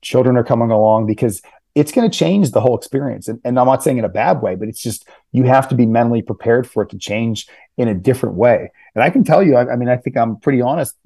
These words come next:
The first couple of times, you know, I had my child with me, my first child when he was a toddler on my back, like,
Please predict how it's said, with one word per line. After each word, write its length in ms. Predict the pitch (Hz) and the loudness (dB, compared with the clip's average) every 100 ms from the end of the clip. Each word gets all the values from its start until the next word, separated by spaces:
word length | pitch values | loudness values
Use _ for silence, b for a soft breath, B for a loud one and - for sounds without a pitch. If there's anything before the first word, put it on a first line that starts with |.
| _ | _
The 60 | 120 - | -10 -4
first 180 | 135 - | -4 -2
couple 200 | 127 123 | -4 -4
of 60 | |
times, 280 | 131 127 110 110 | -4 -4 -6 -6
you 100 | 120 | -4
know, 80 | 107 | -4
I 60 | 104 | -2
had 260 | 117 120 | 0 0
my 100 | 117 | 0
child 380 | 110 123 110 110 | -2 -2 0 0
with 120 | 110 | -4
me, 220 | 113 104 101 b | -10 -12 -12 b
my 100 | - | -6
first 260 | 101 117 110 | 0 0 0
child 300 | - 110 104 | 2 4 4
when 80 | 101 | 0
he 100 | 104 | -4
was 120 | 104 | -6
a 40 | |
toddler 540 | 101 117 113 104 107 107 b _ | -4 2 2 4 2 0 b _
on 180 | 101 117 | 0 2
my 160 | 110 | 2
back, 400 | 107 110 113 117 _ _ _ | 0 0 0 -2 _ _ _
like, 180 | - 107 | -10 -10